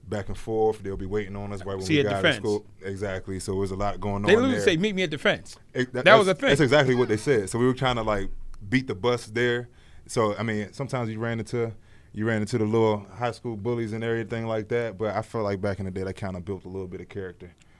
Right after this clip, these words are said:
Speaker 2: Oh, no, no.
Speaker 1: That's
Speaker 2: So,
Speaker 1: what
Speaker 2: wait
Speaker 1: we
Speaker 2: a
Speaker 1: told
Speaker 2: minute.
Speaker 1: ourselves.
Speaker 2: You coming in here, like, six two, two forty, whatever it is,
Speaker 1: Yeah.
Speaker 2: you was getting bullied back in, back in the days?
Speaker 1: I've always kinda been this big, though.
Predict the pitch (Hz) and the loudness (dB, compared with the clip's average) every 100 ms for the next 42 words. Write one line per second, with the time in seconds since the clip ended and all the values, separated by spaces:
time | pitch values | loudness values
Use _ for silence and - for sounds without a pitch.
0 | - 233 240 123 - 151 143 156 113 98 | -4 -2 0 -4 0 4 6 6 2 -4
1 | 92 92 92 87 - _ - 202 - 214 | -4 -8 -10 -12 -16 _ -10 -4 0 2
2 | 180 170 175 165 156 143 131 - - - | 2 2 2 2 0 -4 -8 -20 -20 -4
3 | 175 151 - 165 160 156 175 151 175 175 | -4 -4 0 2 2 0 -4 -2 2 4
4 | 160 165 170 156 190 190 160 147 90 185 | 4 4 4 6 8 8 6 -2 -2 -2
5 | 160 175 160 202 202 214 208 214 214 196 | 0 0 4 2 4 2 2 -8 -4 -2
6 | 220 226 240 294 247 - - - 151 175 | 0 0 -2 -2 -6 -12 -20 0 2 4
7 | 170 123 - 110 101 101 92 104 95 78 | 2 2 0 -2 -2 -2 -4 -4 -4 -6
8 | 73 | -18